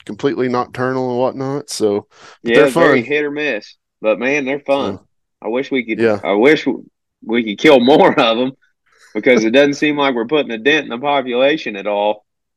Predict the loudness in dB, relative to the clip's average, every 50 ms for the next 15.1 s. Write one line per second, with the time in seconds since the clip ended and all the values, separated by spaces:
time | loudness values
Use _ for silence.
0 | _ -4 -4 -2 -2 -2 -4 -2 0 0 0 0 0 -4 -6 -6 -4 -2 0 0
1 | 0 0 -2 -2 -2 -2 -4 -4 -6 -8 -10 -10 -8 -4 -2 0 0 0 0 -2
2 | -4 -6 -8 -6 -6 -6 -2 0 2 2 4 4 2 2 0 0 -4 -4 -4 -6
3 | -6 -6 -6 -6 -6 -10 _ _ _ _ _ _ _ _ _ _ _ _ _ _
4 | -10 -4 -2 -2 -2 -4 -6 _ -4 -2 0 2 2 0 0 -2 -4 -8 -12 -10
5 | -8 -8 -6 -4 -2 -2 -2 -4 -4 -4 -2 0 0 0 -2 -4 -6 -8 -2 2
6 | 4 4 4 4 0 -8 _ _ _ _ _ _ _ _ _ _ _ _ _ _
7 | _ _ -14 -8 -2 0 0 0 0 -2 _ _ -20 -20 -20 _ _ -6 -2 0
8 | 2 2 4 4 4 4 4 2 0 -2 -4 -10 -12 -4 0 0 0 0 -2 -2
9 | 0 0 2 2 2 0 0 -2 -4 -6 -4 -2 -4 -4 -4 -8 -14 -12 -12 -8
10 | -6 -6 -4 -2 -2 -4 -2 -2 -2 -2 -2 -2 -2 -2 -2 -2 -2 -2 -8 -8
11 | -4 -2 -2 -2 0 -2 -4 -4 -6 -6 -4 -4 -2 -2 -2 0 0 0 0 0
12 | -2 -2 -4 -8 -6 -4 -4 -4 -4 -4 -4 -2 -2 -2 -2 -4 -6 -8 -10 -16
13 | -16 -20 _ _ _ _ _ _ _ _ _ -12 -6 -4 -4 -4 -2 -2 0 2
14 | 2 2 2 2 2 2 4 4 2 2 0 -2 -2 -2 -2 -2 -2 -2 -2 -2
15 | -2